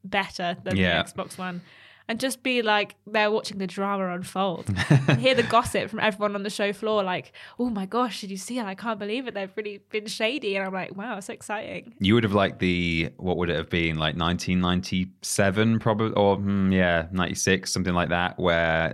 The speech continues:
Speaker 2: the guy from Sony, whoever it was at the time, uh, they were revealing the price of the P S one.
Speaker 1: Mm.
Speaker 2: And just before them,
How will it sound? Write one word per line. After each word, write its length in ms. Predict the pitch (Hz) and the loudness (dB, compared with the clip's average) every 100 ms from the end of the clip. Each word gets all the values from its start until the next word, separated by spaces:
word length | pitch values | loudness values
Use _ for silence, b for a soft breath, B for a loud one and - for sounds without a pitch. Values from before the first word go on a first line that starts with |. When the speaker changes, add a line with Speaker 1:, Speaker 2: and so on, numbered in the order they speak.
| 82 | -2
Speaker 2:
the 100 | 90 | 0
guy 540 | 87 80 80 82 80 - _ - | 2 4 2 2 0 -4 _ -6
from 220 | 90 80 | -2 0
Sony, 560 | - 85 82 76 76 | 2 2 2 0 0
whoever 240 | 73 78 76 | 0 0 0
it 60 | - | -2
was 200 | 76 73 | -2 -4
at 80 | |
the 60 | - | -6
time, 440 | - 76 76 73 b b b b b b _ | -2 0 0 -4 b b b b b b _
uh, 280 | 85 78 76 | 0 2 2
they 140 | 80 85 | 2 0
were 180 | 82 76 - _ _ - | 0 -4 -10 _ _ -2
revealing 600 | 92 85 104 101 92 90 | 0 4 4 6 4 2
the 80 | |
price 420 | 87 98 92 90 - | 0 0 2 0 -2
of 100 | 80 | -6
the 60 | |
P 180 | - 85 | -2 0
S 200 | 80 - | 0 0
one. 340 | 87 78 71 | 2 2 0
Speaker 1:
Mm. 300 | 73 - 190 - - | -4 -8 -12 -10 -4
Speaker 2:
And 420 | 87 - - - - | -2 -2 -4 -6 -2
just 300 | - 120 - | 2 2 2
before 420 | 107 - 110 104 | -2 2 4 4
them, 460 | 85 73 71 76 | 2 0 0 -4